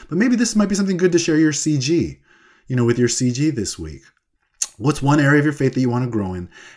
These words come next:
Ask God for his grace, his power, his peace, that you'll love him more than the actual issue itself. And then share that issue with others so that they can see God change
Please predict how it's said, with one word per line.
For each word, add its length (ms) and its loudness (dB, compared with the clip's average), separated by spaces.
Ask 300 -2
God 180 2
for 100 -2
his 200 2
grace, 320 0
his 160 -2
power, 380 0
his 240 -2
peace, 560 -6
that 80 -4
you'll 180 2
love 220 0
him 280 0
more 380 2
than 400 -2
the 100 -4
actual 280 -4
issue 280 -6
itself. 460 -12
And 160 -6
then 80 -2
share 300 -2
that 180 -2
issue 320 -2
with 260 -8
others 360 -12
so 100 -12
that 160 -16
they 100 -10
can 140 -10
see 180 -10
God 480 -12
change 640 -14